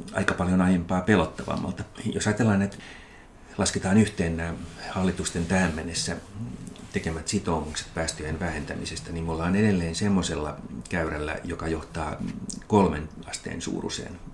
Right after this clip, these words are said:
lämpötilan nousuun, ja meidän pitäisi päästä tämän niin kuin semmoiselle käyrälle, missä tämä nousu rajoittuu puolentoista asteeseen.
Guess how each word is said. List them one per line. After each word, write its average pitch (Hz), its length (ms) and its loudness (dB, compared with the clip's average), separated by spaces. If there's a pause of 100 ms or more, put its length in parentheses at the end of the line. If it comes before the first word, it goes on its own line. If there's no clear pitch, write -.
lämpötilan - 580 -6
nousuun, 95 440 -6
ja 76 60 -6
meidän 76 220 -6 (180)
pitäisi 85 300 -4
päästä - 300 -6
tämän 76 180 -8
niin 80 100 -6
kuin 92 100 -6
semmoiselle 80 380 0
käyrälle, 78 480 -4
missä 78 360 -6 (520)
tämä 78 140 -6 (100)
nousu 82 280 -2
rajoittuu 76 560 -2 (400)
puolentoista 82 680 -4
asteeseen. - 520 -6